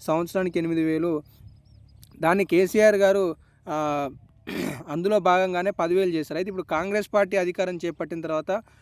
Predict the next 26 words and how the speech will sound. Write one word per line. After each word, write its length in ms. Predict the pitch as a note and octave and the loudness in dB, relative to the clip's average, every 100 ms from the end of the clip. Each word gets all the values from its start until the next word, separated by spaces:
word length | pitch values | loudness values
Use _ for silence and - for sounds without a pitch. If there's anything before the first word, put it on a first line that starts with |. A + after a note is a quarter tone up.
| _ - | _ -10
మేనిఫెస్టోలో 720 | C#3+ F3 F3 G3 F#3 G3 F#3+ | -6 -4 0 0 0 -2 0
ఏడు 240 | F3+ E3+ F3 | 0 -2 -2
వేల 200 | F3+ F3 | -2 -2
ఐదు 200 | E3 E3 | -4 -6
వందల 240 | E3 E3 | -8 -8
రూపాయలు 320 | D#3 D#3 D#3+ | -8 -6 -4
అని 140 | D#3 D3+ | -4 -8
చెప్పేసి 540 | C#3 D3 - F3 D3+ _ _ - | -8 -10 -8 -8 -8 _ _ -10
మొన్న 200 | D3 F3+ | -6 -6
జనవరి 500 | D#3+ D#3 E3 G3 G#3 | -6 -4 -2 0 -2
నెలలో 520 | G3+ F3+ F3+ F3+ D#3 - _ - | -2 -4 -2 -2 -4 -8 _ -8
ఆరు 220 | C#3 F#3 | -4 -2
వేల 160 | G3 F#3+ | 0 -2
రూపాయలుగా 460 | F3+ F#3 F3 E3+ D#3 | -4 -4 -4 -4 -6
చేసి, 420 | D#3+ D3+ F#3 D#3 - _ _ D3 | -8 -6 -6 -6 -8 _ _ -8
మొదటి 320 | D3 G3 G3+ | -4 -2 -2
విడత 260 | G3 F3+ | -2 -4
కింద 480 | F#3 F#3 F3 F3 D3+ E3 _ _ D3+ | -6 -6 -4 -2 -2 -6 _ _ -6
ఐదు 240 | F3 F#3+ | -4 -2
వేల 260 | F#3+ F#3 F3+ | -2 0 -2
ఏడు 320 | E3+ E3 E3+ | -2 -4 -6
వందల 260 | E3+ D#3+ | -6 -8
కోట్ల 340 | D#3+ E3 D#3+ E3 | -8 -10 -10 -8
మేర 220 | D#3+ D#3 | -8 -8
నిధులు 260 | D#3 C#3+ C#3 | -8 -6 -8
ఇచ్చారు. 280 | - A#2+ | -10 -16